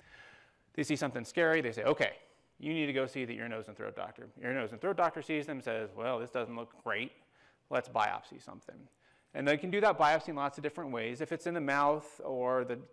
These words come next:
the tonsils or the base of the tongue, they can actually do it in clinic. Um, if it's further down, so it's a, if there's something suspicious on the voice box or in the hypopharynx, that's a pretty sensitive area to try to biopsy in the clinic.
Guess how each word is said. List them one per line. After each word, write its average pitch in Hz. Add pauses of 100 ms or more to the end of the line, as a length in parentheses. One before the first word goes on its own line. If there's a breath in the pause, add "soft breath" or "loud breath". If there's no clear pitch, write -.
the 123
tonsils 123
or 117
the 117
base 117
of -
the -
tongue, 120
they 139
can 135
actually 123
do 120
it -
in 139
clinic. 117 (520 loud breath)
Um, 104
if 147
it's 135
further 151
down, 135
so 123
it's 120
a, 120
if -
there's 120
something 131
suspicious 127
on 113
the 110
voice 180
box 156
or 120
in 117
the 110
hypopharynx, 123
that's 143
a -
pretty 139
sensitive 120
area 120
to -
try 110
to 110
biopsy -
in -
the -
clinic. 214